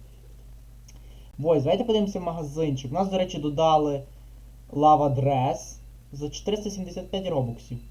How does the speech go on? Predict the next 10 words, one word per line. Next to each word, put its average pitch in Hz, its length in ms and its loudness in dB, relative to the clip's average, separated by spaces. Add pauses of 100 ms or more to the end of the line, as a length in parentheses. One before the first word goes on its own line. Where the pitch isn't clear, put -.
(120)
В 131 40 -6
майбутньому 190 640 0
хотілося 190 380 0
б 165 140 -2
його 160 160 -2
прикупити. 156 720 -6
Взагалі 160 360 -2
вогняний 139 460 -2
сет 170 240 -6
бабки. 135 480 -4